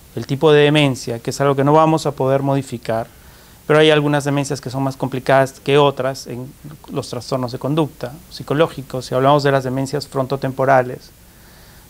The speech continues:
por ejemplo, es un gran dolor de cabeza, son un gran dolor de cabeza, son de difícil manejo, son muy complejas, no responden bien a las medicinas, y es algo que no podemos modificar, ¿no? Entonces, eso también influye.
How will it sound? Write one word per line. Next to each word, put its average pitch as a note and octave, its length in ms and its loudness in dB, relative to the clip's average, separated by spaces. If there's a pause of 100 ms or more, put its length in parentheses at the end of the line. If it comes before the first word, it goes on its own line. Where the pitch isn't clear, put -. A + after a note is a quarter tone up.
por D3 140 2
ejemplo, C3 560 -2
es - 420 -16
un A#2 200 -10
gran D3 320 4
dolor C#3+ 320 2
de C3+ 100 -4
cabeza, B2 340 -6
son D3 260 0
un C#3 100 -6
gran C3+ 200 0
dolor B2+ 280 -6
de B2+ 100 -6
cabeza, A#2 400 -8
son D3+ 320 2
de D3 80 2
difícil B2+ 440 -6
manejo, B2 600 -8
son D3+ 360 0
muy C#3+ 120 -4
complejas, A#2+ 760 -10 (340)
no D3+ 180 2
responden C3+ 460 -2
bien B2+ 140 -4
a B2+ 40 -4
las A#2+ 120 -8
medicinas, B2+ 800 -8 (580)
y D#3 60 0
es C#3 120 4
algo D#3 280 6
que D3+ 80 -2
no C#3 100 0
podemos C#3 460 0
modificar, C3+ 680 -4
¿no? C#3 140 -8
Entonces, C3+ 580 -12 (260)
eso - 180 -12
también C#3+ 440 -2
influye. C3+ 440 -2